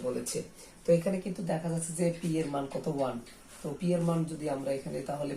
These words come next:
বসাই, তাহলে আমাদের যেটা পাবো আর কি, আর আমাদের প্রমাণ করতে বলছে x সমান কত, আহ, x সমান কত, ওয়ান plus,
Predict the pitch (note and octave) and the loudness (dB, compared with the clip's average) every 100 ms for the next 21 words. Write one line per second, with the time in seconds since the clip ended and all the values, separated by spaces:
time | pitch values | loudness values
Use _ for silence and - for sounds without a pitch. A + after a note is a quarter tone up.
0 | B2+ D3+ D#3+ B2+ B2 - - - D#3+ D3+ | 0 0 2 0 -4 -14 -14 -4 -2 0
1 | C#3+ C3+ C3+ C3 C3+ C3+ D#3 D3 C#3 B2+ | -2 -2 -4 -6 -4 -2 2 2 2 -2
2 | - B2+ - D3 D3 D3+ - E3 D#3+ E3 | -2 -6 -4 -4 -2 -4 0 0 2 0
3 | E3+ E3 E3 C#3+ - D#3 D3 C#3 C3+ F#3 | 0 0 0 -4 -4 -4 -2 0 4 4
4 | - - - - - - - D3+ D3 D3 | 2 -12 -20 -20 -16 -8 -4 -2 0 0
5 | C3+ - D3+ - D#3+ D3 C#3 C#3 F3 - | 0 0 -2 0 0 0 0 2 2 2
6 | - C#3+ C#3+ - C#3+ F3 | 0 -2 -2 0 2 4